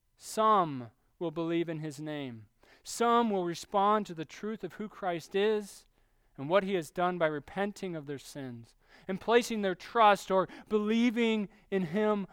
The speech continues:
alone. Most will reject, but some will believe. Some will believe. But this leaves a question hanging in the air. If his own people did not receive him,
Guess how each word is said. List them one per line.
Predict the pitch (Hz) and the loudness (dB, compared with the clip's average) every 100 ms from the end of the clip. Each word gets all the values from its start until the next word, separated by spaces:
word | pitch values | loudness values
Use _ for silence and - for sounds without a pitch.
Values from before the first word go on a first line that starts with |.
| _ - | _ -4
alone. | 175 196 202 180 147 131 113 _ _ _ _ _ _ _ _ | 2 4 4 2 -2 -8 -14 _ _ _ _ _ _ _ _
Most | - 196 226 | 0 2 2
will | 208 | 0
reject, | 180 165 156 165 165 | -2 -2 2 2 2
but | 170 - | -6 -8
some | - 196 185 170 139 120 - _ _ _ _ | -6 -2 -2 -2 -6 -10 -18 _ _ _ _
will | - 139 | -12 -10
believe. | 135 143 214 160 107 110 _ _ _ _ _ _ | -10 -10 -8 -8 -10 -18 _ _ _ _ _ _
Some | - 233 | -10 -8
will | 156 | -8
believe. | 123 131 170 120 101 _ _ _ _ _ _ _ _ _ _ _ _ _ _ _ _ _ _ _ _ _ _ _ _ | -10 -12 -10 -12 -16 _ _ _ _ _ _ _ _ _ _ _ _ _ _ _ _ _ _ _ _ _ _ _ _
But | 170 | -10
this | 190 | -6
leaves | 202 175 | -6 -6
a | 160 | -8
question | - - - - 151 | -12 -18 -18 -12 -10
hanging | 135 165 165 | -8 -6 -6
in | 160 | -6
the | 151 147 | -6 -6
air. | 165 143 | -4 -4
If | 135 | -4
his | 175 170 | -4 0
own | 214 277 294 | 2 0 -2
people | - 269 285 208 | 0 0 2 0
did | 180 175 | 0 -2
not | 180 185 190 | 2 0 0
receive | 156 - 190 190 180 | -8 -8 -10 -10 -12
him, | 120 104 120 | -16 -16 -18